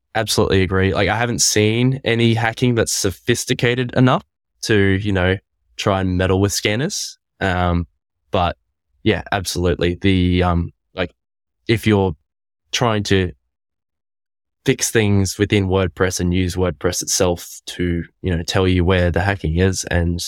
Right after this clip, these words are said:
the hacking is within WordPress itself, there's always a risk that it's not gonna,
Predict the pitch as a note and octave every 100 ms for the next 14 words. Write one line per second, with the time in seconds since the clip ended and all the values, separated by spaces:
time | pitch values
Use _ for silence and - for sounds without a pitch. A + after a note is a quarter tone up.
0 | - _ - F#2+ F#2 E2+ E2+ F2+ - E2+
1 | G2 F2 F2 - - - - F2+ - D#2+
2 | E2+ - - _ _ _ _ _ _ _
3 | - A#2+ G#2 F#2+ G2 F#2+ G2 F#2 - F2+
4 | F2+ F2+ F#2+